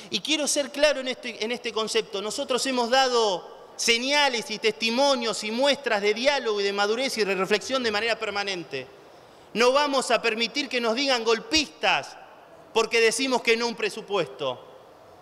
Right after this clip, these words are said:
O son golpistas Triaca, Aduad, Pratgay, cuando dijeron sin presupuesto un gobierno. Díganos.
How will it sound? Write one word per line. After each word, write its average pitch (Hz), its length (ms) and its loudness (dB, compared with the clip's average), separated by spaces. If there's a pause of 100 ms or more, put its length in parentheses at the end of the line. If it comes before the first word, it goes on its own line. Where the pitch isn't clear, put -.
(560)
O 208 120 6
son 285 280 2
golpistas 254 640 -2
Triaca, 262 460 2
Aduad, 240 440 4 (1400)
Pratgay, 233 560 4 (500)
cuando 214 240 0
dijeron 240 360 0
sin 233 160 -4
presupuesto 220 500 0
un 208 60 -4
gobierno. 185 440 0
Díganos. 285 640 -2